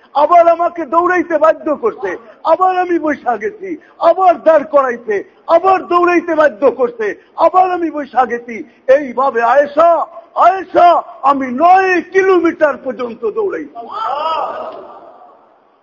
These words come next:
ও মেরে আজিজ, যদি দিন দামি না হইতো, আর দিনের মেহনত যদি দামি না হইতো,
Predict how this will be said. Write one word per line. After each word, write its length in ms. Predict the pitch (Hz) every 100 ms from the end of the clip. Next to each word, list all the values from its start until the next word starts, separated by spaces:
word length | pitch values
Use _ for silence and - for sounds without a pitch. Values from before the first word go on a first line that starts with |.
| _ _ _ _ _
ও 180 | 277 349
মেরে 320 | 349 339 339
আজিজ, 360 | 339 294 330 311 330 320 311 302
যদি 240 | 320 320
দিন 320 | 311 320 320
দামি 300 | 311 311 302
না 240 | 302 302 302
হইতো, 680 | 285 294 294 285 277 247 190 - - -
আর 140 | 269
দিনের 500 | 220 - 415 403 339
মেহনত 580 | 311 247 294 285 285 -
যদি 220 | 269 262
দামি 320 | 254 247 247
না 180 | 240 233
হইতো, 540 | 196 220 220 208 190